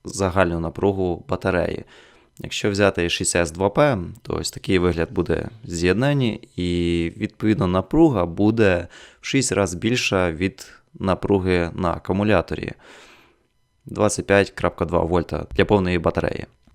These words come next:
І якщо в мене будуть борти, які використовують батарею з різними кількостями послідовних з'єднань, то і значення цих напруг для повної батареї буде різним. Відповідно, мені легше орієнтуватися на середнє значення на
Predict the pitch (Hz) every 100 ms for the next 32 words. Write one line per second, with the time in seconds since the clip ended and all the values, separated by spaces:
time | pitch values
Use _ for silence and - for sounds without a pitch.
0 | - 113 110 - 107 101 95 92 90 85
1 | 85 98 87 90 - 90 95 101 95 85
2 | 90 85 - - - 90 90 90 - 98
3 | 90 92 90 87 85 82 92 104 101 87
4 | 85 82 - 92 82 - 82 82 - -
5 | 92 85 90 - 156 139 95 85 110 127
6 | 107 95 98 90 87 85 92 - 85 82
7 | 85 82 - 82 92 80 - 85 85 127
8 | 131 107 95 - 95 92 90 85 85 85
9 | 90 101 107 90 85 - - 90 92 78
10 | - - - - - - - - _ _
11 | _ - 156 - - 101 - 131 156 139
12 | 98 104 131 120 90 107 104 95 90 82
13 | 85 101 - - 90 98 110 - 107 -
14 | 90 - - - 98 - - 90 87 85
15 | 80 82 80 90 98 90